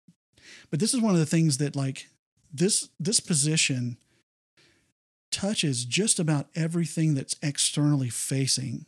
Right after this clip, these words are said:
for the whole church ministry nowadays, other than being, like, in the service,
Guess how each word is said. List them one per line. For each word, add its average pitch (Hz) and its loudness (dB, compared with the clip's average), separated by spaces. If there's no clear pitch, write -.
for - -8
the 131 -4
whole 139 -2
church 127 -4
ministry 117 -6
nowadays, - -8
other 165 4
than 151 4
being, 143 2
like, 131 -6
in 175 6
the 175 6
service, 151 0